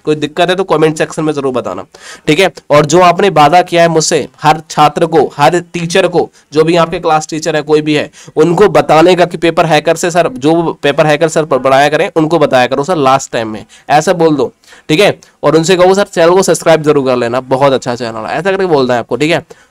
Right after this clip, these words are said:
और जितने भी छात्र हैं, मैडम हैं आपकी, जो भी है, anyway, कोई जो पढ़ाता है, सर है, मैम है, सबको बता दो। उनके, अ, जो ग्रुप है आपके, कॉलेज ग्रुप है, उनमें शेयर कर दो इस वीडियो को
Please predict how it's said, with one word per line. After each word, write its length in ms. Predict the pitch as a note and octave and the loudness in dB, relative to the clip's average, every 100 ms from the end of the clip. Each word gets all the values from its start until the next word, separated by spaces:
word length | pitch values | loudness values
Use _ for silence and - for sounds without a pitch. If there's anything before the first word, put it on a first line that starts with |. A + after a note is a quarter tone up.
| - | -2
और 300 | C3 D3+ E3+ D#3 | 4 4 2 -2
जितने 340 | C#3 - F#3 | -4 0 0
भी 80 | F#3+ | 0
छात्र 340 | G3 E3+ E3+ | 2 0 2
हैं, 60 | F3 | 0
मैडम 380 | D3+ C#3 D#3+ E3+ | 2 2 2 2
हैं 80 | E3 | 2
आपकी, 280 | D#3+ D#3+ E3+ | 0 0 -2
जो 140 | D3 | 0
भी 140 | C#3 A#2 | 0 -4
है, 140 | - | -6
anyway, 320 | B2+ C3 B2+ A2 _ - | -6 -4 -4 -6 _ -2
कोई 120 | D3+ | 2
जो 180 | D3+ D3 | 2 2
पढ़ाता 320 | B2+ A#2+ A2+ | 2 0 -2
है, 80 | A2 | -2
सर 200 | C#3 C3+ | 0 0
है, 160 | C#3 | 0
मैम 280 | B2 B2 B2+ | -2 -2 -2
है, 80 | C#3+ | -4
सबको 320 | - C#3 D#3 | -4 -4 -2
बता 240 | C3+ A#2+ A2 | 0 0 -2
दो। 160 | G2+ - _ _ | -4 -14 _ _
उनके, 300 | C3+ C3+ E3 | -6 0 0
अ, 220 | D#3 C#3 C3 | 2 2 4
जो 140 | D3+ | 2
ग्रुप 300 | C#3 D#3+ F3 | 2 2 4
है 100 | F3+ | 4
आपके, 240 | E3+ E3+ F3 | 2 2 0
कॉलेज 320 | D#3 D#3+ D#3 | 2 0 0
ग्रुप 240 | D#3+ D#3+ | -2 0
है, 80 | E3 | 0
उनमें 160 | E3 E3 | 0 0
शेयर 280 | - D#3 C#3+ | 0 0 2
कर 160 | B2 | 0
दो 100 | A#2+ | -2
इस 120 | A#2 - | -4 -4
वीडियो 240 | A#2 A2+ | -4 -4
को 140 | G#2+ | -6